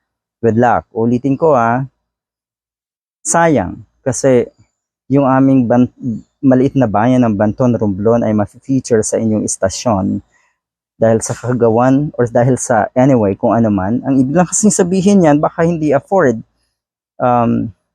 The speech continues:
ng, afford ang mga istasyon katulad ng A B S C B N at ng G M A. Nagtataka nga ang mga tao dito eh.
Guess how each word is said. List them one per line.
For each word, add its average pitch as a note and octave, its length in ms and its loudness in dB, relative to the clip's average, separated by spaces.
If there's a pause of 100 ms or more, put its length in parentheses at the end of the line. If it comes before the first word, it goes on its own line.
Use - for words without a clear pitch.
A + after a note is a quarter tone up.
(280)
ng, C3 320 2 (1200)
afford E3+ 400 0
ang A#2+ 160 0
mga A#2 240 -2
istasyon A#2+ 400 -4
katulad A2 400 -6
ng A2 160 -4
A A#2 80 -2
B A2 160 -2
S G#2+ 160 0
C C3+ 160 0
B B2+ 160 0
N A#2 320 0
at G#2+ 80 -4
ng G#2+ 240 -2
G G2+ 160 -4
M F#2+ 160 -4
A. G2 160 -4 (400)
Nagtataka G#3 400 0
nga G#3 240 0
ang F#3 80 0
mga F3+ 160 -2
tao C3+ 240 0
dito A#2+ 320 -4
eh. G#2 240 -2